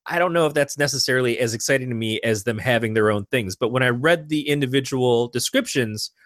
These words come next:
from this, they do seem to be individualized. There's only one that really references the, the metal, which I believe we've gotten somewhat of a confirmation is actually Nth Metal,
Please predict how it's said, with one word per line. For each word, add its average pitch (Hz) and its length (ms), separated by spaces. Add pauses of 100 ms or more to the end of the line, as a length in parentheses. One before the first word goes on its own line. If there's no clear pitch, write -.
(180)
from 123 140
this, 120 240
they 123 340
do 160 240
seem 120 320
to 107 60
be 107 200
individualized. 101 680
There's 101 120
only 113 180
one 113 220
that 110 120
really 110 200
references 107 680 (360)
the, 104 440
the 101 360
metal, 98 440 (240)
which 123 240
I 120 100
believe 139 540
we've 170 320
gotten 131 340
somewhat 170 600
of - 80
a - 40
confirmation 135 720 (100)
is 117 160
actually 110 440
Nth 135 260
Metal, 190 340